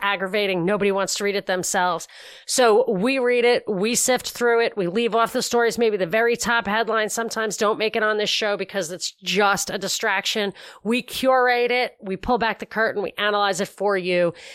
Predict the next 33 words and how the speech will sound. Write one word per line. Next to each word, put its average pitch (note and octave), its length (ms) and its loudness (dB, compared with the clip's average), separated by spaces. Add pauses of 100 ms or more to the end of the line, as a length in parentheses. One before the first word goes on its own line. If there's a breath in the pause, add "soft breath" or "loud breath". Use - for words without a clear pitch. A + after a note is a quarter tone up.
(140)
not A#3+ 280 0
because A#3 420 0
people A#3 340 0
listening A#3 540 2
are F3+ 340 4
shocked A3 640 0
and G3+ 120 2
amazed G3+ 640 2
by F#3+ 500 2 (400 loud breath)
that G3+ 280 2 (300 loud breath)
there's B3+ 260 2
really B3 240 4
this A3+ 220 2
going A#3 340 4
on A#3 180 2
in A#3+ 60 2
the A#3+ 80 4
world, A#3+ 300 4
but A#3+ 280 0
because A#3+ 380 0
you D4 100 0
want D#4 140 4
to C4 80 2
know B3 140 4
the G#3+ 100 -2
facts. G#3+ 340 -2
You B3+ 60 -2
want A#3 120 2
to A3 40 2
know A3 120 2
what's A3 120 0
going G#3 260 0
on F#3+ 140 0